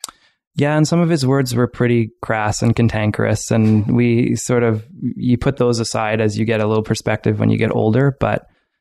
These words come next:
his words, if they, if he had them, were often words of wisdom that weren't often politically correct,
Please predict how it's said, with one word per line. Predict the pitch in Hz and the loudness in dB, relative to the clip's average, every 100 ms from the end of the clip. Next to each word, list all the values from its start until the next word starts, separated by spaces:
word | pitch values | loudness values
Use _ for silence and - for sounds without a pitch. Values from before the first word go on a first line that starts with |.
| _ | _
his | - 131 123 | 0 2 2
words, | 147 156 139 | 2 2 0
if | 135 | -2
they, | 123 120 117 | 0 0 2
if | 113 120 123 | 0 -2 -2
he | 110 | -2
had | 127 123 | 0 0
them, | 127 123 123 113 - | 2 4 2 2 0
were | 117 117 | 0 0
often | 120 - 123 | -2 0 2
words | 113 117 113 | 2 0 0
of | 107 | 0
wisdom | 113 110 117 113 | -2 0 2 2
that | 110 - - - | 0 -4 -10 -4
weren't | 120 117 110 - | 0 2 0 -2
often | 120 110 - 110 | -4 -4 0 0
politically | - 113 110 - 107 | 2 2 2 0 -2
correct, | - 110 113 - - | -2 -2 -2 -6 -18